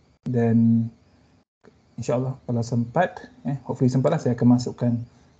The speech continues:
topik struktur data hari ni juga. Kemudian minggu depan kita repeat, eh, kita, kita, kita belajar lagi struktur data ni, eh, pada minggu yang terakhir. Okey,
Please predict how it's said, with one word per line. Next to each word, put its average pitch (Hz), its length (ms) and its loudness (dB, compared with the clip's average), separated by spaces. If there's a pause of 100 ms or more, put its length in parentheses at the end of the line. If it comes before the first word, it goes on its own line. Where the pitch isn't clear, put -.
topik 127 240 -8
struktur 127 360 -4
data 123 440 0
hari 123 240 4
ni 117 160 8
juga. 156 240 -2 (560)
Kemudian 123 400 4
minggu 131 240 -2
depan 131 240 -2
kita 123 80 0
repeat, 123 400 -2 (400)
eh, 143 160 -8
kita, - 160 -4 (160)
kita, 113 220 -6 (260)
kita - 160 -10
belajar 113 320 2
lagi 107 160 -2
struktur 110 320 -6
data 104 320 -4
ni, 104 40 -6 (520)
eh, 131 80 -8
pada 113 160 -6
minggu 110 320 0
yang 104 240 0
terakhir. 110 400 -6 (960)
Okey, 233 320 2